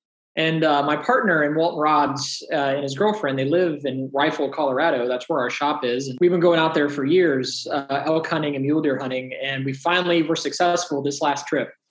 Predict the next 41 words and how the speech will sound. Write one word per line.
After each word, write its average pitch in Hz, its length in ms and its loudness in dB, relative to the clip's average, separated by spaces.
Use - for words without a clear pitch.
Um, 139 380 0
and 165 120 2
it's 165 160 0
all 180 480 4
D 175 200 4
I 170 120 4
Y. 156 480 2
We're 147 240 0
on 147 60 -10
public 156 300 -2
land. 147 480 -2
I 139 60 -4
mean, 135 120 -4
that's 139 200 -2
just 143 260 -4
what 139 160 0
we 120 80 -4
do. 143 280 2
And, 147 380 0
uh, 135 320 0
I 170 100 2
got 175 180 4
a 170 60 2
mule 165 200 4
deer, 165 340 4
and 147 100 0
then 143 120 -4
our 135 140 0
friend, 143 520 0
uh, 135 200 -4
Chris 202 340 0
is 135 120 -4
his 131 200 -4
name. 135 260 -4
He 151 160 -2
got 143 220 0
a - 20 -6
mule 139 180 -2
deer 131 180 0
as 120 120 -10
well. 131 380 -2